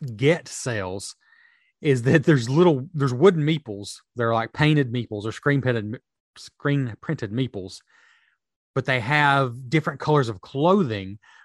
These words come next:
based on what cupcakes they want. So you can look ahead, like, it's all, it's randomized at the start of the game,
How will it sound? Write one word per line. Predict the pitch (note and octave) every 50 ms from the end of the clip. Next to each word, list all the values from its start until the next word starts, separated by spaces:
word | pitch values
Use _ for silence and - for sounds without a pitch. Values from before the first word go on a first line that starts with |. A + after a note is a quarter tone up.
| _ -
based | - D3 D#3 D3 - -
on | C3+ C3
what | B2 A#2 A2+ -
cupcakes | - F3 E3 B2 - A#2 A2+ G#2+ -
they | - A#2 G#2
want. | G2 F#2+ G2 F#2+ F#2 G2 - _ _ _ _ _ _ _ _ _ _
So | - - - - C#3+ C3+ B2+ B2 A#2+ A#2 A2 G#2+ - _ _ _ _ _ - -
you | D#3 D3+ D3
can | - D3+ E3
look | G#3 A#3+ -
ahead, | D3 A#2 G2+ D#3 D#3+ B2+ A2 G2+
like, | G2+ G#2+ G2+ -
it's | C3 A#2+ -
all, | - - C#3+ D3+ D#3 D#3 D3 C#3+ C#3 C3 A#2+ - _ _ _ _ _ -
it's | C#3 A#2+ -
randomized | B2 E3+ G#3+ A3+ G3 E3 D3 C3+ C3+ A#2+ -
at | A#2
the | - -
start | - D3 C3+ D3+
of | D#3
the | E3
game, | D#3+ E3+ F3 F3+ F3+ F3+